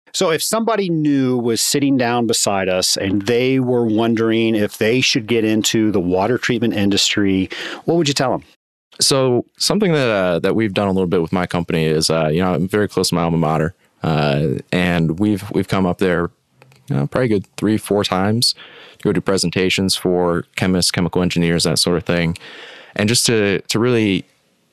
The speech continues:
Speaker 2: let these people know that, you know, we're out there. There's other options. You don't have to be sitting in a control booth all day. You don't have to be sitting in a lab unless,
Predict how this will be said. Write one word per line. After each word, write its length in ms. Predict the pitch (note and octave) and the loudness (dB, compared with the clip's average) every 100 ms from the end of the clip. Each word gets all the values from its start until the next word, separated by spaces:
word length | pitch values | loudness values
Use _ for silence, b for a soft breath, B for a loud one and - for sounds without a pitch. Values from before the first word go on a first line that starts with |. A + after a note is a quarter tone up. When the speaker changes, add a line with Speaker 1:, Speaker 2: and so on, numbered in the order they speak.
| - | -8
Speaker 2:
let 240 | - A2+ A2+ | -2 0 0
these 180 | G#2+ F#2 | -2 -2
people 320 | G#2+ F2+ F2+ | -2 0 0
know 360 | F2+ F#2+ F#2 | 2 2 0
that, 260 | D#2 D#2 D2+ - - - | 0 0 -2 -6 -16 -4
you 80 | F2+ | -2
know, 60 | |
we're 180 | F2+ F#2+ | 0 0
out 200 | G2 G#2 | 0 -2
there. 160 | - C#2+ | -2 0
There's 220 | D#2+ E2+ | 0 0
other 240 | F2+ G2+ | 0 0
options. 420 | F2 F#2 - - - | 0 -2 -4 -4 -2
You 80 | |
don't 140 | F#2 G2 | 0 0
have 220 | F2+ F#2 | -2 -2
to 80 | F#2 | -2
be 640 | F2+ F2+ E2+ E2 D#2+ C2+ - | 0 0 2 2 2 -2 -2
sitting 480 | - - A#2 G2+ F#2 | 0 2 2 2 2
in 120 | E2+ | 2
a 60 | D2+ | 0
control 380 | - - E2+ F2 | -2 0 0 0
booth 260 | D2 D#2 | 0 0
all 160 | D2 - | -2 -2
day. 180 | - - | -2 -4
You 80 | - | -2
don't 140 | F#2 | -2
have 180 | F#2 F2+ | 0 -2
to 60 | - | -2
be 300 | G2 F2 D#2+ B B B B B B | 0 0 0 B B B B B B
sitting 280 | - A#2 G2+ | -2 2 2
in 80 | F2 | 2
a 80 | |
lab 340 | E2 G2 E2 C#2 | 2 2 2 0
unless, 440 | F2+ G#2+ - - | 0 0 0 -2